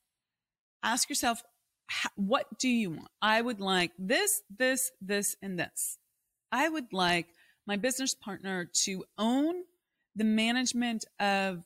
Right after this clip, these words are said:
the team. This looks like developing the ops manual, the hiring procedures, and leading our team meetings with a clear agenda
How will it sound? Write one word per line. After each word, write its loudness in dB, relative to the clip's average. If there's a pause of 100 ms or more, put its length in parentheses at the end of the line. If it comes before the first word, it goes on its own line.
the -6
team. -2
This 0
looks -2
like 2 (380)
developing 2
the 0
ops 4 (220)
manual, 2
the 2
hiring 2
procedures, 0
and -2
leading 2
our 2
team -2
meetings 2 (260)
with 0
a 2
clear 0
agenda 4